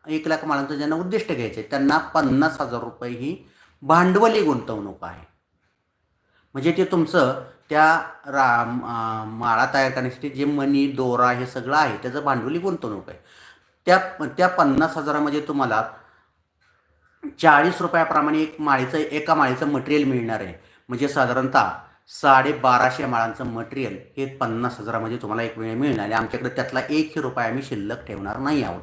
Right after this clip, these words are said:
म्हणजे साडे, तुमच्या पन्नासच्या पन्नास हजारचं मटेरियल हे तुमच्या हातात येणार आहे. अं, हां. हा-, हातात येणार आहे आणि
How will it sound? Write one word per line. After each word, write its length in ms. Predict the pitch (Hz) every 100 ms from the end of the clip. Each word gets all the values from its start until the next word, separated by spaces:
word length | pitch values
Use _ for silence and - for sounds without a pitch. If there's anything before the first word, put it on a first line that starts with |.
| -
म्हणजे 180 | 113 123
साडे, 300 | 107 98 113 - - -
तुमच्या 240 | 113 143
पन्नासच्या 520 | - 123 117 123 123 131
पन्नास 360 | 117 113 117
हजारचं 360 | 113 113 113 117
मटेरियल 340 | 113 110 117
हे 60 | 120
तुमच्या 260 | 104 131
हातात 340 | 131 160 139 -
येणार 240 | 90 90
आहे. 140 | - _ _ _ _ _ _ _ _ _ _ _ _ _ _ _ _ _ _ _ _ _ _
अं, 600 | 120 117 113 113 110 110 110 -
हां. 360 | 147 127 - - - -
हा-, 220 | 131 -
हातात 340 | - - 127 107
येणार 240 | 95 90
आहे 160 | 113 160 - _ _ _ _ _ _ _ _ _ -
आणि 460 | 139 143 151 107